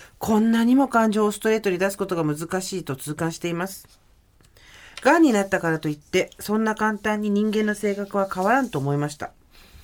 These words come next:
相変わらず些細なことでイラつくし、苦手な人は苦手なままです。また、周りは心から心配してくれているのはわかるのですが、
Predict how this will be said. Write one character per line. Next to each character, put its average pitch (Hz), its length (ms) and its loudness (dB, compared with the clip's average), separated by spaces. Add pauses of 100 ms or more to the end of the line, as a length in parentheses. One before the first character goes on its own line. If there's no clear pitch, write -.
(540)
相 190 180 2
変 202 100 2
わ 190 60 6
ら 190 120 4
ず 190 140 -4
些 220 60 0
細 196 160 2
な 160 80 0
こ 160 140 -4
と - 80 -18
で 147 80 2
イ 147 60 0
ラ 175 120 0
つ 185 100 -12
く - 80 -12
し、 - 140 -6
苦 175 180 2
手 190 120 -4
な 202 60 -2
人 202 140 -6
は 185 60 0
苦 156 220 -2
手 190 100 -4
な 196 100 0
ま 190 120 0
ま 208 100 0
で 185 140 0
す。 - 140 -16 (460)
ま 196 140 2
た、 220 160 4
周 208 420 2
り 233 120 -4
は 240 260 2 (320)
心 240 400 0
か 269 140 2
ら 202 80 0
心 185 240 0
配 180 200 0
し 180 40 -14
て 185 100 -2
く 185 80 -6
れ 180 100 2
て 185 120 0
い - 20 4
る 175 80 0
の 151 80 2
は 143 60 2
わ 147 160 0
か 196 160 0
る 190 80 0
の 165 80 0
で 147 100 -2
す 147 140 -8
が、 156 200 0